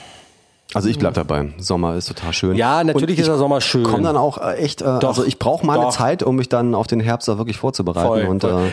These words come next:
Speaker 2: Nee, natürlich, also ich find, ich find, der Frühling ist eine schöne Vorbereitung da, darauf und dann hast du den Sommer und dann genießt du das, dann gibt's, äh, bist du draußen, trinkst draußen was, isst
Speaker 1: Mhm.
Speaker 2: draußen was, bist unterwegs,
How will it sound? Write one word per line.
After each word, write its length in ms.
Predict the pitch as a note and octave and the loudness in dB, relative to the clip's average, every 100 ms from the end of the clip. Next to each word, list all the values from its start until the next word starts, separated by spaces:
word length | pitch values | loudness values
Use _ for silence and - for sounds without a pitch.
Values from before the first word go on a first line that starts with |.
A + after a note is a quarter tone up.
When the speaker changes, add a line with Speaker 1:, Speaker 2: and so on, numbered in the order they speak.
| - | 0
Speaker 2:
Nee, 300 | D3 G#3+ G#3+ | 2 2 2
natürlich, 360 | D#3 D#3+ C#3 A#2 | 0 0 0 0
also 180 | B2 | 0
ich 260 | D#3 C3+ - | 0 -2 -2
find, 200 | F3 F3 | -4 -4
ich 120 | C#3+ | -4
find, 180 | - E3 - | -2 -4 -2
der 120 | D3 B2+ | -2 -2
Frühling 300 | - F3 D#3 | -2 -2 0
ist 120 | C#3 | -2
eine 60 | |
schöne 200 | B2+ D3 | 0 0
Vorbereitung 460 | C3 D#3+ D3+ C#3+ C#3 | 0 0 0 0 0
da, 320 | C#3+ C3 A#2+ | 0 0 0
darauf 560 | - B2 A#2+ B2+ B2 - | -2 0 2 0 -4 -6
und 340 | - A2+ G#2 | -2 -2 0
dann 400 | A2+ A2+ A2+ A2 - | -2 -2 -4 -6 -6
hast 240 | B2+ - | -6 -4
du 40 | |
den 140 | A#2 G#2+ | -2 0
Sommer 380 | A#2+ C3 B2+ A2 | 0 2 2 2
und 200 | G#2+ G2+ | 0 0
dann 380 | A2 A2 A2+ A2+ | 0 0 -2 -2
genießt 380 | A#2 A#2+ B2 A#2+ | 0 0 0 -2
du 40 | |
das, 160 | A#2 - | -2 -2
dann 120 | G#2 | -2
gibt's, 380 | A2 - - - | -4 -6 -8 -4
äh, 100 | A#2 | -2
bist 180 | A#2 - | -2 -2
du 60 | |
draußen, 800 | A#2 G#2+ A2+ B2 - B2+ A#2+ A#2 | -2 0 2 0 0 2 2 0
trinkst 400 | - C#3 C3 - - | -2 -2 -2 -4 0
draußen 340 | A#2 - A2+ | 0 0 -2
was, 180 | A2 - | -2 -2
isst 260 | C#3+ B2 E2+ | -2 -2 -2
Speaker 1:
Mhm. 20 | |
Speaker 2:
draußen 340 | A2+ A2 A2 | 0 0 -2
was, 140 | A2 - | -4 -2
bist 180 | C3 C3 | -4 -2
unterwegs, 680 | C3 C3+ G#2+ A#2 B2 - | 0 0 0 0 0 -4